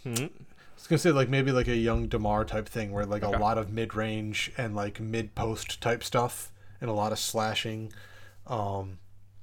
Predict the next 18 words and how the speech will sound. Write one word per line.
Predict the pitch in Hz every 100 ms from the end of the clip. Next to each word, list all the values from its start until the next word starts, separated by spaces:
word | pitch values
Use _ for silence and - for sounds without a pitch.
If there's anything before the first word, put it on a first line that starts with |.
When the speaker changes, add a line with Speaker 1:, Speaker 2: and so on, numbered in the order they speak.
| - -
Speaker 2:
he's | 143 127
nowhere | 135 147 139
near | 123 117 127 120
the | 101
polish | - - 107 101 95 -
that | 101 -
DeMar | 98 90 87 92
is, | 92
though. | 104
Like, | 101 101
DeMar | - 117 113 113
was, | 110 -
Speaker 1:
Yeah. | 120
Speaker 2:
is | 104 127
a | 98
silky | - - 123 - 107
smooth | - 120 113 110 -
player. | 113 107 101 98